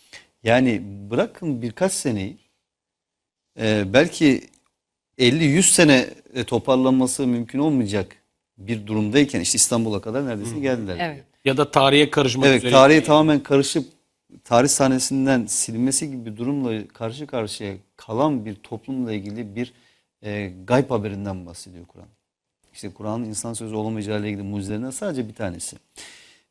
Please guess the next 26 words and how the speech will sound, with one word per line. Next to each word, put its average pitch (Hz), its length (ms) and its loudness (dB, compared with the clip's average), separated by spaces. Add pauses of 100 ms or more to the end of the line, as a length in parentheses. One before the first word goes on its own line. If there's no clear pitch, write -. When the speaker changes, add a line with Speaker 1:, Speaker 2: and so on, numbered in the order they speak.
(120)
Speaker 1:
Ve 117 40 -2
gerçekten 143 680 6
tam 190 300 4
da 147 340 2
Kur'an'ın 127 400 -2
ifade 127 380 -6
ettiği 131 280 -10
gibi 101 360 -10
çok - 160 -18 (340)
kısa 156 280 -2
bir 127 40 -6
zaman 104 280 -4
içerisinde, 101 520 -6
bir 104 100 -8
üç - 200 -14
beş 139 140 2
sene 110 240 -4
gibi 95 240 -10
bir 101 60 -10
zaman 117 340 -4
içerisinde, 101 720 -8 (920)
e, 101 500 -6
Speaker 3:
Galip 160 360 -2
gelecek. 135 260 -8
Speaker 1:
müthiş 117 640 -2
bir 165 440 2